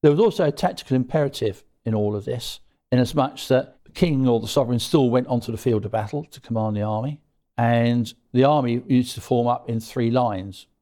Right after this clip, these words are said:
or three battles, as they were known as. Once the army had formed up, then the yeomen of the guard would march on, onto the field and hold the ground, as it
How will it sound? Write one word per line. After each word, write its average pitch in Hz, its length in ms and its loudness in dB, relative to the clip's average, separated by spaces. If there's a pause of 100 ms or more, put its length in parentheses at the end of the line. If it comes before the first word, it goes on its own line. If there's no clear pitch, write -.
or 107 160 -6
three 110 260 -6
battles, 107 680 -8 (100)
as 110 180 -12
they 113 100 -10
were 113 120 -8
known 110 240 -6
as. 110 260 -12 (400)
Once 160 280 -2
the 151 80 4
army 151 240 4
had 123 80 0
formed 120 400 0
up, 110 380 0 (260)
then 135 360 -2
the 127 260 2
yeomen 127 480 2
of 110 120 -2
the 110 80 -4
guard 110 400 2
would 107 200 -8
march 113 400 -2
on, 101 340 -2 (340)
onto 127 280 0
the 110 80 -4
field 107 380 0
and 131 100 -2
hold 143 480 0
the 123 80 2
ground, 117 580 -2 (100)
as 104 160 -12
it - 140 -16